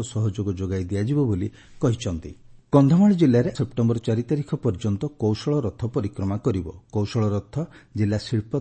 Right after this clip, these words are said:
ତାଲିମ ଅନୁଷ୍ଠାନରୁ ବାହାରି ବିଭିନ୍ନ ଉଚ୍ଚ ବିଦ୍ୟାଳୟ, ମହାବିଦ୍ୟାଳୟ ଓ ପଲିଟେକ୍ନିକ ପ୍ରତିଷ୍ଠାନ ପରିକ୍ରମା କରି ଯୁବବର୍ଗଙ୍କ ମଧ୍ୟରେ ବିଭିନ୍ନ କ୍ଷୁଦ୍ରକାଳୀନ ଓ ଦୀର୍ଘମିଆଦୀ ଦକ୍ଷତା କାର୍ଯ୍ୟକ୍ରମ ବିଷୟରେ ସଚେତନ କରାଇବ। ପାଣିପାଗ।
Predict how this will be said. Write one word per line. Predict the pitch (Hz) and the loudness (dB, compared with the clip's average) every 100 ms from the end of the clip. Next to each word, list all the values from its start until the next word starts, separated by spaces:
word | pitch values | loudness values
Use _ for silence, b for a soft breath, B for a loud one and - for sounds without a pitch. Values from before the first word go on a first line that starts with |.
| - | -2
ତାଲିମ | 104 104 110 | 0 0 0
ଅନୁଷ୍ଠାନରୁ | 107 104 - 143 139 123 | -2 -4 -2 -2 -2 -2
ବାହାରି | 92 95 113 135 | -2 -2 -2 -2
ବିଭିନ୍ନ | 110 104 107 110 | -2 0 0 0
ଉଚ୍ଚ | 92 - 110 | -4 -6 -4
ବିଦ୍ୟାଳୟ, | 95 90 104 101 139 | -4 -4 -2 -2 -2
ମହାବିଦ୍ୟାଳୟ | 123 87 101 98 - 107 120 - | -4 -4 -4 -4 -4 -2 -2 -4
ଓ | 104 | -8
ପଲିଟେକ୍ନିକ | - 104 113 135 - 131 123 | -4 -2 -2 -4 -4 -4 -4
ପ୍ରତିଷ୍ଠାନ | - 104 107 - 107 | -8 -8 -8 -4 -4
ପରିକ୍ରମା | 101 92 98 131 147 | -2 -6 -4 -2 0
କରି | 135 98 90 B B B - | 0 -2 -4 B B B -4
ଯୁବବର୍ଗଙ୍କ | 101 113 135 160 151 147 131 | 0 2 2 2 0 -2 0
ମଧ୍ୟରେ | 107 87 - 123 156 B B 104 | -2 -2 -4 -4 -6 B B -2
ବିଭିନ୍ନ | 104 117 113 | 2 4 4
କ୍ଷୁଦ୍ରକାଳୀନ | 113 - 98 131 127 104 107 123 | 0 -6 -4 -2 0 2 2 2
ଓ | 147 | 0
ଦୀର୍ଘମିଆଦୀ | 98 101 90 113 107 107 101 | -2 -4 -2 0 2 2 0
ଦକ୍ଷତା | 98 98 - 117 139 | -2 -6 -6 -8 -6
କାର୍ଯ୍ୟକ୍ରମ | 127 90 107 - 107 117 | -4 -4 -6 -4 0 0
ବିଷୟରେ | 120 - 113 98 B B B | 0 0 0 0 B B B
ସଚେତନ | - 113 - - 98 | -6 -4 -4 -4 -4
କରାଇବ। | 101 123 92 80 - _ _ B B B - | -2 -2 -2 -6 -14 _ _ B B B -4
ପାଣିପାଗ। | 135 123 95 85 | 2 2 2 -6